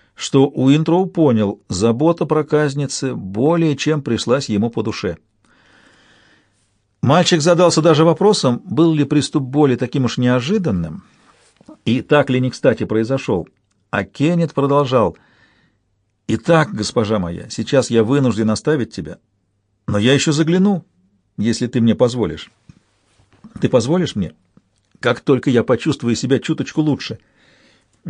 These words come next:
«Конечно, обязательно заходи». И она убрала руки от груди, а потом протянула одну руку ему —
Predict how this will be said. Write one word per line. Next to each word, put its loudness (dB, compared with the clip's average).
«Конечно, 0
обязательно 0
заходи». -6
И -4
она 2
убрала 4
руки 0
от 0
груди, -4
а 0
потом 0
протянула 0
одну 0
руку -2
ему — -2